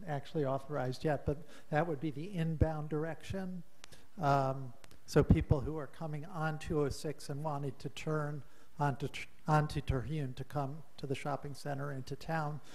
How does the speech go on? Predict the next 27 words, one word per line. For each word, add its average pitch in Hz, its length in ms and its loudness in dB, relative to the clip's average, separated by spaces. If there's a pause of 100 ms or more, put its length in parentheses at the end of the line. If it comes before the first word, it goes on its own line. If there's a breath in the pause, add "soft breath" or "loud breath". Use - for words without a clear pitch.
(200 loud breath)
would 147 140 -2
not, 165 260 2
no 160 160 6
longer 143 300 2
be 156 160 -2
able 139 160 -4
to 143 80 -4
do 165 240 0
that. 135 220 -2
They'd 135 120 -2
have 135 200 -2
to 147 60 -4
come 139 380 -4 (320)
on 139 300 0
Cherry 143 320 0
Valley 135 600 -2
and 135 280 -6
Valley 135 300 -4
Road. 143 340 -4 (1300 loud breath)
Um, 165 440 2 (640 loud breath)
and 175 120 2
then 180 220 4
just - 320 0
two 202 300 4
quick 175 220 -2
things. 180 580 -2
Um, 151 460 4